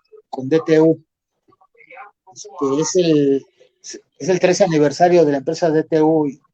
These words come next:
y la verdad es que nos gustaría contar con el amable favor de su asistencia. A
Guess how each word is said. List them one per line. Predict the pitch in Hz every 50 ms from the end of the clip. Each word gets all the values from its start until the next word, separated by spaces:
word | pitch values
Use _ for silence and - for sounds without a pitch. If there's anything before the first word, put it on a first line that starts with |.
| _
y | _ 143 131 131 127 131
la | 131 131
verdad | 127 139 147 160 170
es | 170
que | - 202
nos | 165 151 135 131
gustaría | 127 - - 147 156 165 170 165 160 - - _ _ _ _ _ _ _ _ _ _ _ _ _ -
contar | - 135 127 - - 160 -
con | - 180 156
el | 143
amable | 139 139 151 160 165 160 160 160 147 143 143
favor | 147 139 127 143 170 -
de | 151 156
su | - - 143
asistencia. | 123 120 117 - - 151 156 151 - 160 139 - _ _ _ _ _ _ _ _
A | _ - - - - - - - - - -